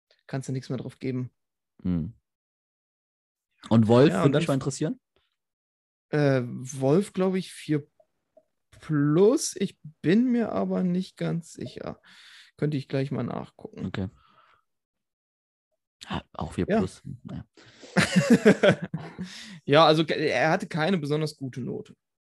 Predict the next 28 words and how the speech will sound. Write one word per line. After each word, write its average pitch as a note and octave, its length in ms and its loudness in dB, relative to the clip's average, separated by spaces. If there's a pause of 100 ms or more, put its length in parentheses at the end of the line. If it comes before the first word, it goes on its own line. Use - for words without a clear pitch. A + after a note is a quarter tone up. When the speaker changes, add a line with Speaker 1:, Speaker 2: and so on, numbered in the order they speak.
(200)
Speaker 2:
Mhm. F#2+ 280 -6 (640)
Speaker 1:
Äh, B2+ 200 -10
so B2+ 160 -10
viel, C3 320 -6
so C3 120 -10
viel C3+ 160 -10
kann C3 180 -4
ich, - 420 -6
<laughs> F#3+ 680 4
kann C#3+ 160 -6
ich C3+ 100 -8
verraten. - 500 -6 (280)
Speaker 2:
Ja. - 140 -2 (240)
Speaker 1:
Naja, B2+ 400 -8 (400)
äh, D#3+ 280 6
da C3+ 140 6
müssen D#3 260 2
wir C#3 80 4
ja C3+ 100 2
nichts C#3 200 -4
drauf C3+ 200 -4
geben. E3+ 260 2
Wir C#3+ 100 6
haben C#3+ 100 2
ja C#3+ 60 4
genug C#3 340 -2
eigene F3+ 340 0
Fußball-, E3 1080 -2